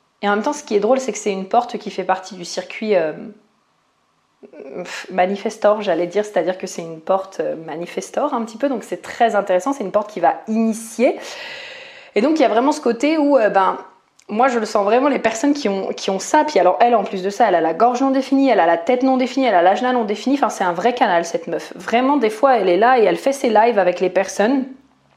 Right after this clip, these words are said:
quand elle est dans ses programmes, et elle est là en mode, bon, bah, je sais plus ce que je vous ai dit, mais, euh, voilà, je pense que ce que je vous ai dit, c'était juste. Et on peut entendre que sa voix, par exemple, elle change, et cetera. Enfin, c'est hyper intéressant. Et donc, il y a vraiment ce côté-là aussi où, à son énergie, je lui ai dit, ben,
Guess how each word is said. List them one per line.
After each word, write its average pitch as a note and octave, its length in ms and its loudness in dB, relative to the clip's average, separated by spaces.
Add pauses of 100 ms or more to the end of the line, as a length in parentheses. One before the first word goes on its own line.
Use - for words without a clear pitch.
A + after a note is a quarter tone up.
(120)
quand G#3+ 160 0
elle G3+ 80 4
est G#3+ 60 4
dans G3+ 100 2
ses F3+ 160 -8
programmes, G#3+ 520 4 (640)
et G#3+ 60 6
elle G#3+ 100 4
est A3 60 6
là C#4 100 4
en C#4+ 60 4
mode, G#3 300 2 (320)
bon, C4 120 4
bah, E4+ 140 6
je - 60 -6
sais D4+ 100 2
plus D#4+ 140 4
ce E4+ 80 -4
que E4 100 4
je B3+ 80 0
vous C#4+ 240 2
ai D4+ 60 2
dit, C4+ 240 2
mais, D4 280 4
euh, B3 300 6
voilà, A3 380 2
je - 100 -10
pense - 220 2
que C#4 100 2
ce - 100 -2
que C#4+ 80 2
je A#3+ 100 2
vous B3+ 180 2
ai C4 40 0
dit, C4+ 120 2
c'était D4+ 260 0
juste. G3+ 320 -4
Et A#3+ 100 4
on A3+ 140 2
peut B3 140 2
entendre C#4+ 320 2
que C#4+ 100 -2
sa A3 220 2
voix, A#3 240 4
par A3 160 0
exemple, A3+ 360 0
elle F#3 120 0
change, C4+ 500 2
et A3+ 80 0
cetera. B3 360 2
Enfin, B3+ 200 0 (380)
c'est - 300 -2
hyper C#4 340 2
intéressant. C4+ 480 2
Et A#3+ 80 2
donc, A#3+ 180 0
il A#3+ 40 4
y - 20 8
a - 20 6
vraiment A3+ 220 4
ce C4+ 80 -6
côté-là A#3 400 4
aussi C4 240 -2
où, A#3 100 2
à G3 80 6
son B3 220 0
énergie, A3+ 420 4
je F4+ 140 0
lui G#3+ 80 4
ai G#3+ 40 0
dit, B3 120 0
ben, - 160 0